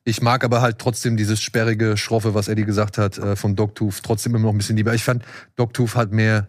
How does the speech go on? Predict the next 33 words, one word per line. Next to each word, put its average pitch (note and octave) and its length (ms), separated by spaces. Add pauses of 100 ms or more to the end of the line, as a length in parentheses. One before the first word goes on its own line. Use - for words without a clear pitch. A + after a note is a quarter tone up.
Zähne, A2 360 (500)
ähm, G#2+ 340
hat A#2 200
mehr G#2+ 320
Biss, A#2 480
der G#2+ 140
hat, - 280
der A2 180
hat A2 140
mich A#2+ 120
fertiger A#2+ 320
gemacht. G#2 380 (420)
Und G#2+ 420
der, B2+ 500 (800)
der G2 320
Poor G#2+ 240
Things A#2+ 440
ist - 260
halt G#2+ 120 (220)
deutlich F#2+ 240
unterhaltsamer F#2 720
und G2 220
lustig G2 560
und, G2 260
und F#2+ 140
so. G2 320
Man G#2+ 180
geht A2 180
jetzt A#2+ 140
nicht A#2 180
mit A2 120
so A2+ 80
einem G2 240